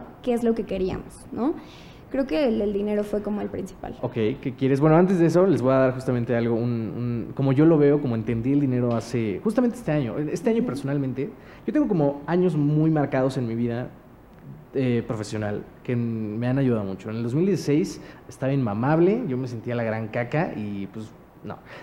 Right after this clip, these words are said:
Speaker 2: Dos mil diecinueve empezaron a salir como cositas, pero todavía no estaba. Este año dos mil veintidós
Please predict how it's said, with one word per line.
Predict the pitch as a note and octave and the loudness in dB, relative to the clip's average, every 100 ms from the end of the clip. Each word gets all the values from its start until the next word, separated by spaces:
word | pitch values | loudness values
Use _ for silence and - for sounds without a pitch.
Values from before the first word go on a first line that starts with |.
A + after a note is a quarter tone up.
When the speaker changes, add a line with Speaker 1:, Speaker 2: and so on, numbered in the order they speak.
| - | -2
Speaker 2:
Dos | E3+ | 2
mil | B3+ | 4
diecinueve | B3 G#3 G#3 A3 | 6 6 6 4
empezaron | D#3 C#3+ C3 F3+ F#3+ | 0 0 0 2 2
a | |
salir | C3 B2 | 2 -2
como | B2 A#2 D2+ - - | -2 -6 -6 -12 -12
cositas, | A2+ - B2+ C#2 - - - - - - | -10 -6 -6 -6 -10 -20 -20 -20 -20 -4
pero | C#3+ | -2
todavía | C#3+ G3 E3+ C3+ | 2 4 6 4
no | |
estaba. | B2 A#2 G2 - - - - - | 0 -4 -8 -10 -18 -20 -12 -6
Este | A#3+ C4+ | 2 4
año | B3 | 6
dos | F#3 B2 | 6 4
mil | C3 C3 B2 | 4 4 4
veintidós | B2 G#2+ G#2 - - | 2 0 -2 -4 -8